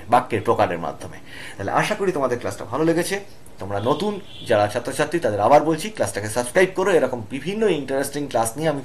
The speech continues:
খুব সহজে তোমাদেরকে বুঝিয়ে দেওয়ার চেষ্টা করি বিভিন্ন সাবজেক্টের ওপরে। এছাড়া বিভিন্ন সাবজেক্টের স্ট্র্যাটেজি, পরীক্ষার সময় বিভিন্ন রকম টাইম ম্যানেজমেন্ট, তার পরীক্ষার হলের বিভিন্ন রকমের কৌশল, এই সমস্ত নিয়ে আমার প্রচুর ক্লাস আছে, সেগুলো পিছনের ক্লাসগুলো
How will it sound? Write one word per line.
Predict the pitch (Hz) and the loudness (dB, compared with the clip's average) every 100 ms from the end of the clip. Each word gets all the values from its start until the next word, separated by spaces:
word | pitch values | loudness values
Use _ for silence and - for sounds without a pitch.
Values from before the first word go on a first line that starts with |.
| - | -8
খুব | 151 | -6
সহজে | - 131 214 196 | -2 2 4 2
তোমাদেরকে | 143 127 123 107 | 0 0 -2 -6
বুঝিয়ে | 110 110 107 | -8 -6 -2
দেওয়ার | 101 95 | -2 -4
চেষ্টা | 113 - | -4 -2
করি | 151 208 285 - - - - - | 0 2 0 -2 -14 -14 -14 4
বিভিন্ন | 240 277 277 233 | 8 10 10 10
সাবজেক্টের | 165 127 123 - 90 | 10 8 4 -2 -6
ওপরে। | 82 - | -8 0
এছাড়া | 127 165 143 | 2 4 2
বিভিন্ন | 123 139 165 135 | 0 -2 -2 -2
সাবজেক্টের | 113 101 107 101 | -4 -6 -8 -8
স্ট্র্যাটেজি, | - 120 170 165 160 165 160 - - - - - | 2 4 4 4 2 2 0 -6 -14 -14 -14 0
পরীক্ষার | 123 170 - 139 143 | 2 2 0 -4 -2
সময় | - 139 135 | 0 0 0
বিভিন্ন | 120 117 120 117 | -2 -4 -2 0
রকম | 113 107 - | 0 -2 6
টাইম | 156 202 | 6 8
ম্যানেজমেন্ট, | 180 175 175 - 165 165 160 - | 6 6 4 4 4 4 2 6
তার | 180 196 185 | 10 10 10
পরীক্ষার | 165 170 - 165 143 - | 4 0 0 0 0 4
হলের | 180 233 170 | 8 8 8
বিভিন্ন | 180 175 165 | 4 2 2
রকমের | 160 151 156 | 2 0 4
কৌশল, | 156 185 190 185 180 - - - | 6 8 10 10 10 4 -10 -6
এই | - 135 | 0 0
সমস্ত | 131 120 120 | 0 -4 -6
নিয়ে | 110 110 | -8 -6
আমার | 104 | -6
প্রচুর | 107 123 160 156 | -6 -6 -6 2
ক্লাস | 160 165 | 4 4
আছে, | 175 247 | -2 -6
সেগুলো | 127 120 | -4 -6
পিছনের | 113 - 107 104 | -6 -6 -6 -2
ক্লাসগুলো | 101 101 165 247 | -2 0 6 6